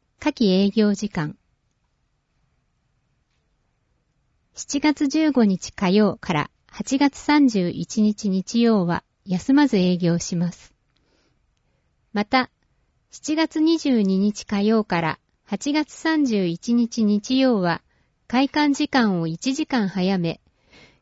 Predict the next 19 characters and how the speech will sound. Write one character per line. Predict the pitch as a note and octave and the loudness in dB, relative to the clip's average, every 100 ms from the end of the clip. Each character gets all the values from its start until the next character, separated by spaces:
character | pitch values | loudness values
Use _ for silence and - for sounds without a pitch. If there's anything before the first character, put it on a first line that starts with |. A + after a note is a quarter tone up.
| _ - | _ 0
午 | D4+ | 2
前 | D#4 A#3 G3 | 4 2 2
九 | C#4 | 0
時 | B3+ | -2
か | - F#3 | -2 -2
ら | E3 - _ | -2 -6 _
午 | C#4 | 0
後 | C#4 F#3+ | 2 2
十 | G#3 A3 | 2 2
一 | A3 A#3 G#3+ | 2 0 -2
時、 | D#3+ - _ _ _ _ _ | -4 -6 _ _ _ _ _
最 | - C#4+ D4+ | 0 2 2
終 | E4 D#4 | 2 4
入 | D4 D4+ | 6 4
館 | - F#3 E3 - - | 2 0 0 -4 0
午 | C#4+ | 4
後 | B3+ | 4
十 | F3+ A#3+ G#3+ | 4 2 2
時 | D#3+ D#3+ | -2 -8